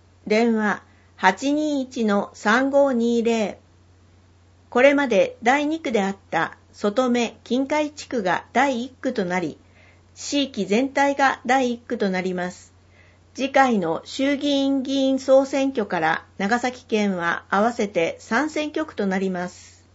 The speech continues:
下水道排水設備工事責任技術者試験。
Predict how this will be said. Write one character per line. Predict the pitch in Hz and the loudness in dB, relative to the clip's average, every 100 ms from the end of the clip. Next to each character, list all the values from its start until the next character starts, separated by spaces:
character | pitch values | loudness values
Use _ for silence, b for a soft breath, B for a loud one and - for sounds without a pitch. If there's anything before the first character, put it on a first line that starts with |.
| _ _ _ _ _ _ _ _ _ _ _ _ _ _ _ _ _ _ _ _ _ - | _ _ _ _ _ _ _ _ _ _ _ _ _ _ _ _ _ _ _ _ _ 0
下 | 208 | 0
水 | 202 302 294 | 2 -2 2
道 | 262 262 | 2 2
排 | 233 202 262 | 0 -2 -2
水 | 262 302 294 | -2 -6 -4
設 | 269 262 | -6 -4
備 | 285 285 | -6 -8
工 | - 294 269 | -2 2 2
事 | 202 180 - - | 0 -2 -4 -8
責 | - 196 262 285 | -6 -4 -2 -2
任 | 277 240 | 0 -2
技 | 202 | -4
術 | 240 277 - | -4 -6 -6
者 | 302 | -6
試 | 294 - | -6 -4
験。 | 247 180 202 | -2 -2 -6